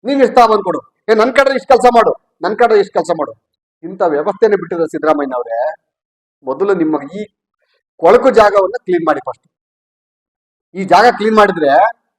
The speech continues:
ಯಾವತ್ತರ ಒಂದ್ ದಿವಸ ನಿಮ್ಗೆ ಹಾಸನದಲ್ಲಿ ಜಾಗ ಸಿಗ್ತಾರೆ, ಬಂದು ನೋಡ್ಕೊಂಡು ಹೋಗಕ್ಕೆ. ಇಲ್ಲ ಅಂದ್ರೆ ಜನ ಚೀಮಾರಿ ಆಗ್ತಾರೆ. ಇನ್ನು ಮುಂದಿನ ದಿನಗಳಲ್ಲಿ ಕಪ್ಪು ಬಾವುಟ ಹಿಡಿಯೋದು ತುಂಬಾ ದೂರ ಏನಿಲ್ಲ. ಜನಗಳ ಬಗ್ಗೆ ಕಾಳಜಿ ವಹಿಸಿ, ನಿಮ್ ನಂಬಿ ಮತದಾರರ ಮತ ಕೊಟ್ರಲ್ಲ,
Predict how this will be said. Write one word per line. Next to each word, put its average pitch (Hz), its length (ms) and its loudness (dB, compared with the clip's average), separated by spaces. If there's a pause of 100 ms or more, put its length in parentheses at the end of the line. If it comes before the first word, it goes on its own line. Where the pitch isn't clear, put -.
(440)
ಯಾವತ್ತರ 190 320 2
ಒಂದ್ 220 120 4
ದಿವಸ 208 140 -2
ನಿಮ್ಗೆ 208 160 0
ಹಾಸನದಲ್ಲಿ 196 380 -4
ಜಾಗ 165 180 2
ಸಿಗ್ತಾರೆ, 185 280 -4
ಬಂದು 156 140 -2
ನೋಡ್ಕೊಂಡು 156 360 -2
ಹೋಗಕ್ಕೆ. 135 220 -6
ಇಲ್ಲ 156 180 -4
ಅಂದ್ರೆ 160 220 -4
ಜನ 180 120 -4 (800)
ಚೀಮಾರಿ 190 320 0
ಆಗ್ತಾರೆ. 175 360 0 (1200)
ಇನ್ನು 160 120 -8
ಮುಂದಿನ 196 260 -2
ದಿನಗಳಲ್ಲಿ 196 340 0
ಕಪ್ಪು - 260 -6
ಬಾವುಟ 185 220 2
ಹಿಡಿಯೋದು 180 360 -6
ತುಂಬಾ 165 180 -2
ದೂರ 170 180 -2
ಏನಿಲ್ಲ. 165 320 -2 (840)
ಜನಗಳ 175 280 0
ಬಗ್ಗೆ 175 220 -4
ಕಾಳಜಿ 185 440 0
ವಹಿಸಿ, 175 320 -2 (500)
ನಿಮ್ 160 200 -4
ನಂಬಿ 208 180 2
ಮತದಾರರ 185 420 2
ಮತ 175 280 -2
ಕೊಟ್ರಲ್ಲ, 190 380 2